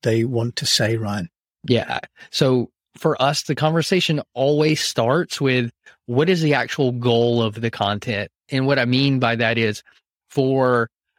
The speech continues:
Speaker 2: uh, company A, the goal may be, "I want a million downloads," right? This is what I hear all the time. "I want a million downloads on my podcast."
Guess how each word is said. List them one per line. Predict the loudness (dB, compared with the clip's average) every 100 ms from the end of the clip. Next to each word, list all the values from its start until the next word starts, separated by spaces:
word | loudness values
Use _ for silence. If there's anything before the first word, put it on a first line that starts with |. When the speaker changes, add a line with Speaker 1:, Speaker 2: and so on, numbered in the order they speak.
| _ -6
Speaker 2:
uh, | -4 -2
company | -2 0 0 0 2
A, | 2 2 2 2
the | 0
goal | 0 0 2 0
may | 0 2
be, | 2 2 0
"I | -4
want | -2 0
a |
million | 2 2 2
downloads," | 2 2 2 0 -2 -4
right? | -2 -2 -4
This | -6
is | -6 -4
what | -2 0
I | 0 -2
hear | -2 -2 0
all | -2
the | -2
time. | -2 -2 0 0
"I |
want | 2 2
a |
million | 2 2 2
downloads | 2 0 0
on | 0
my | 0
podcast." | 0 -2 0 0 -2 -6